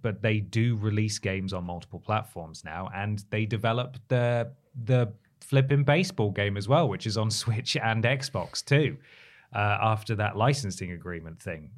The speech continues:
uh, with M L B. So one of my biggest, uh,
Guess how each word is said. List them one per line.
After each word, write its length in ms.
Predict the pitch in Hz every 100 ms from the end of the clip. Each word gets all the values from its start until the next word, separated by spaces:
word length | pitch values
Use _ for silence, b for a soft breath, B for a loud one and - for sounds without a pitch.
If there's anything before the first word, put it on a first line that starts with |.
| -
uh, 180 | 85 85
with 160 | 95 95
M 140 | 95
L 120 | 95
B. 260 | 90 127 82
So 400 | - 131 117 107 b b b b b b b b _ _ _ _ _ _ _ _ -
one 300 | 143 190 240
of 120 | 151
my 220 | 165 160
biggest, 680 | 143 147 139 139 - - - _ _ _ _ _ _ _ _ _ _ -
uh, 240 | - -